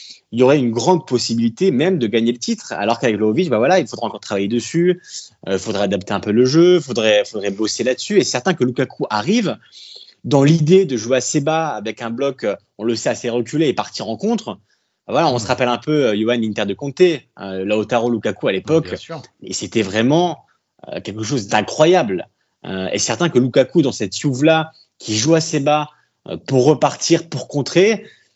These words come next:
Speaker 1: bah voilà, c'est un rock, on le connaît. Et, et s'il parvient vraiment à faire une saison, on va dire, où physiquement il est au top, parce que c'est vraiment ce qui va manquer la saison dernière,
Speaker 2: Exactement.
Speaker 1: c'est que trop de difficultés physiques. Lui, il a dit à la fin, et Inzaghi en parlait souvent en disant que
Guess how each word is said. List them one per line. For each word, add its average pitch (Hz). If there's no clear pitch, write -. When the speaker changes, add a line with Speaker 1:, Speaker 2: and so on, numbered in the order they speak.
Speaker 1:
bah -
voilà, 147
c'est -
un 92
rock, 160
on 110
le 90
connaît. 135
Et, 98
et 117
s'il 175
parvient 151
vraiment 151
à 120
faire 123
une 113
saison, 139
on 143
va 110
dire, 120
où 143
physiquement 160
il 120
est 110
au 104
top, 165
parce -
que -
c'est 107
vraiment 110
ce -
qui -
va 95
manquer 101
la 104
saison 101
dernière, 104
Speaker 2:
Exactement. 104
Speaker 1:
c'est 98
que 98
trop 143
de 135
difficultés 117
physiques. 123
Lui, 117
il 127
a 113
dit 120
à 127
la 104
fin, 139
et 110
Inzaghi 113
en 110
parlait 104
souvent 131
en 135
disant 120
que 101